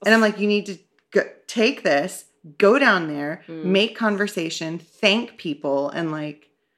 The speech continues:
Speaker 2: So does anybody else in your family take Xanax? Or, like
Speaker 1: Mm-mm.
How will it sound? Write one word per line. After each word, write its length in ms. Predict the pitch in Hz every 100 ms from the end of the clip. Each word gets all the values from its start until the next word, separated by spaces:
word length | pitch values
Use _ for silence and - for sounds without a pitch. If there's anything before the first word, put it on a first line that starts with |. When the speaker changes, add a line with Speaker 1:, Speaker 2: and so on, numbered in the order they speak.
| _ _
Speaker 2:
So 280 | - 269 254
does 160 | 240 226
anybody 420 | 233 247 233 214
else 240 | 170 175
in 120 | 220
your 120 | 220 214
family 380 | - 170 165 185
take 280 | 208 190
Xanax? 560 | 190 185 185 220 233 _ _ _ _ _
Or, 240 | 180 170
like 480 | 165 151 147 - _ _
Speaker 1:
Mm-mm. 600 | 202 190 175 180 175 175